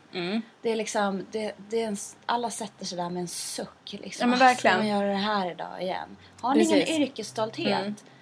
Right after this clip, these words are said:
Speaker 2: Om ni skulle sätta er och liksom bevaka bandy-V M,
Speaker 1: Ja.
Speaker 2: skulle ni, skulle ni
Speaker 1: Sitta
Speaker 2: behandla
Speaker 1: och
Speaker 2: det
Speaker 1: sucka då,
Speaker 2: materialet
Speaker 1: liksom.
Speaker 2: på samma sätt?
Speaker 1: Mm.
Speaker 2: Skärp er, ta
Speaker 1: Ja.
Speaker 2: mig tusan.
Speaker 1: Precis.
Speaker 2: Vad är det för fel på människor? Ta, ta ert jobb på allvar.
Speaker 1: Mm.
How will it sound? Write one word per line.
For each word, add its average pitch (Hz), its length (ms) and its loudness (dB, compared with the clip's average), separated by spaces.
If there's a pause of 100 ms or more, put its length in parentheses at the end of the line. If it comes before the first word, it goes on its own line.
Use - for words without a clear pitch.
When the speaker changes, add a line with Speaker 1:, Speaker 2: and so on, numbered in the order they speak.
(340)
Speaker 2:
Om 285 140 4
ni 285 60 4
skulle 294 220 -2
sätta 302 320 0
er 254 120 4
och 247 60 -2
liksom 247 220 -6
bevaka 220 340 0
bandy-V 196 1200 -2
M, 120 220 -6
Speaker 1:
Ja. 214 200 4
Speaker 2:
skulle 233 120 2
ni, 240 100 -2
skulle - 420 -10
ni 226 200 -6
Speaker 1:
Sitta 208 80 -12
Speaker 2:
behandla 240 240 2
Speaker 1:
och 302 60 4 (100)
Speaker 2:
det - 0 -
Speaker 1:
sucka 262 220 6
då, 233 60 0
Speaker 2:
materialet 220 520 6
Speaker 1:
liksom. 185 180 -6
Speaker 2:
på 190 60 -4
samma 196 300 -2
sätt? - 220 -4
Speaker 1:
Mm. 185 260 -4 (200)
Speaker 2:
Skärp - 420 -2 (200)
er, - 200 -4
ta 208 60 0
Speaker 1:
Ja. 196 160 6
Speaker 2:
mig - 100 -4
tusan. 175 760 -6
Speaker 1:
Precis. 220 440 0 (160)
Speaker 2:
Vad - 220 6
är 277 240 6
det 320 60 0
för - 140 -8
fel 302 540 -2
på 196 80 -10
människor? 202 640 -4
Ta, 302 360 0 (320)
ta 330 320 0
ert - 180 -10
jobb 277 200 -2
på 302 60 -2
allvar. 196 720 -2
Speaker 1:
Mm. 190 180 -6